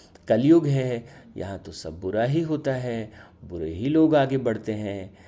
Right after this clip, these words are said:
देखो कितने बेईमान लोग कितने सत्ता में हैं और कितने शक्ति वाले हैं और कितने समृद्ध हैं।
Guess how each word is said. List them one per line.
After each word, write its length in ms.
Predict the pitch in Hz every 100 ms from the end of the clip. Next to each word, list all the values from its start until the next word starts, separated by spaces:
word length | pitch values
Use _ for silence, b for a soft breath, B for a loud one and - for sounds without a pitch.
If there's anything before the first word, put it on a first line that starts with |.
| B -
देखो 320 | 104 107 160
कितने 340 | 156 135 135 113
बेईमान 500 | 107 98 92 87 85
लोग 280 | 87 82
कितने 320 | - - 113 135
सत्ता 400 | 143 131 - 127
में 140 | 127
हैं 360 | 120 120 113 113 B B B
और 200 | - 80 -
कितने 260 | - 131
शक्ति 360 | 135 123 - 127
वाले 280 | 110 107 107
हैं 280 | 107 104 95
और 260 | - 73 -
कितने 280 | - 131 139
समृद्ध 600 | - 107 110 110 104 107
हैं। 500 | 104 95 95 120